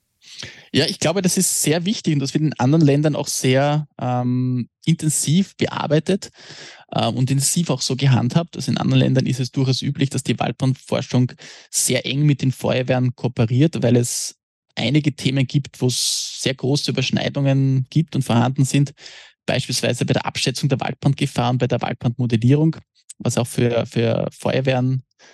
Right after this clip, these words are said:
ähm, sehr relevant ist. Was wir immer hören seit Jahren <laughs> bei den verschiedenen Meetings und Workshops, ist, dass die Feuerwehren gern eine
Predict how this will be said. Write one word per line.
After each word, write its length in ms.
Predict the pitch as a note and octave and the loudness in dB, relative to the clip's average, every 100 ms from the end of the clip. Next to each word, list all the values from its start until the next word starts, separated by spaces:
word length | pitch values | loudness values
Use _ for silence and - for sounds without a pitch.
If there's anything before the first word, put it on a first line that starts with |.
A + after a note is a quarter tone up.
| _ - | _ -12
ähm, 380 | - - - - | -6 -4 -4 -8
sehr 200 | - A#2+ | -2 0
relevant 460 | B2+ B2+ A#2 B2 C#3 | 2 2 2 -2 -2
ist. 180 | C#3 - | -4 -6
Was 160 | C3 | -8
wir 100 | - | -2
immer 460 | C#3 D#3 D3 C#3+ C3+ - | 2 4 6 4 0 0
hören 280 | B2 D#3 | 0 2
seit 180 | - - | 0 -2
Jahren 340 | - - C#3+ C#3 - | -4 0 2 2 0
<laughs> 80 | |
bei 120 | - C3 | -4 -4
den 140 | C3 | -2
verschiedenen 580 | C3+ - C3+ B2+ B2 - _ | -4 0 2 4 4 0 _
Meetings 360 | C#3+ - C#3+ - | -2 0 -2 2
und 140 | A#2+ | 2
Workshops, 420 | A#2+ - C#3 C#3 - - - - - | 2 0 -2 -4 -12 -16 -16 -16 0
ist, 260 | D#3+ - - | 2 2 0
dass 80 | - | -2
die 120 | C3+ | -2
Feuerwehren 560 | - A2+ B2+ C3+ C3+ | 0 0 2 2 2
gern 320 | - A#2 C3+ - | 2 0 0 -2
eine 420 | A#2 A#2 A#2 A#2+ | 0 2 4 2